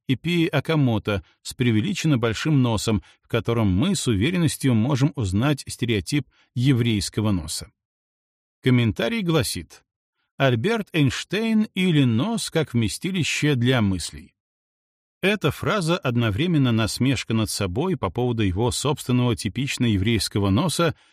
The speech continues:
и насмешка над широко распространённым антисемитским стереотипом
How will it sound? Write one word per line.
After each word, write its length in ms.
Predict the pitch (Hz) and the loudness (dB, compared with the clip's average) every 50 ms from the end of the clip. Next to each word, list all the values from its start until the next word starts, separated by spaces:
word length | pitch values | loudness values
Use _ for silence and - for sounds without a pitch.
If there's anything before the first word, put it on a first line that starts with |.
| _ _ _ | _ _ _
и 140 | - 214 247 | -2 0 2
насмешка 640 | 220 214 175 120 - - 151 196 220 170 - - 160 | 2 2 2 0 0 -2 -2 -2 -2 -2 -2 -2 0
над 160 | 151 151 139 | 2 2 2
широко 440 | - - 131 120 107 - - 190 202 | 2 0 -2 -2 -4 -4 -6 -4 -4
распространённым 840 | 202 156 - - 143 - - - 107 104 143 196 202 185 190 180 196 - | -4 -4 -4 -4 -6 -4 -4 -4 -2 -2 -2 0 2 2 2 2 0 0
антисемитским 800 | 175 165 143 - 139 117 - - 127 180 180 - - - 156 - | 0 0 2 2 0 0 0 0 0 0 0 0 2 2 2 2
стереотипом 640 | - - 139 127 123 107 - - 196 - 180 175 | 2 0 0 2 2 0 0 -2 -2 0 0 0